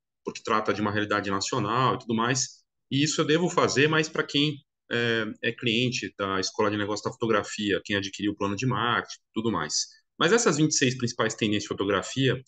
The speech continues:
é, eu vou mostrar aqui na sequência, e nos próximos dias eu vou soltar outros conteúdos voltados pra fotografia em específico. Os que eu mostrei antes tinham fotografia envolvidos, mas não eram feitos pra isso, né?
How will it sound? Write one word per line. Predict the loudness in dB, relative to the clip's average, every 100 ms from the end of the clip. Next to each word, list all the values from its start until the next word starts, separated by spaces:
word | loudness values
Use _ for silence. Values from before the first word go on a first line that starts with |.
| -20 _ _ 0
é, | 2 4 2 2
eu |
vou | 4 4
mostrar | 4 2
aqui | 0 -2
na |
sequência, | -2 -4 0 2 2 0 -4 -8 _ _ -2
e | 0
nos | 2
próximos | 0 2 0
dias | 0 0
eu |
vou | -2
soltar | -2 0 0
outros | 0
conteúdos | -4 -2 -2 -2
voltados | -2 -2 -4 -4
pra | -2 -2
fotografia | -2 -6 -4 -2 0 0 0
em |
específico. | -2 -2 -2 -2 -4 -8 _
Os | -6 0
que |
eu | 2
mostrei | 2 2 2 4
antes | 2 -2 -2
tinham | 2 2 0
fotografia | -2 -2 -2 -2 -4
envolvidos, | -2 -2 -2 -2
mas | 0 2 0 -2 -12 -4
não | 0
eram | 2 0
feitos | -2 -4
pra | -4 0 0
isso, | 0 -4 -8
né? | -6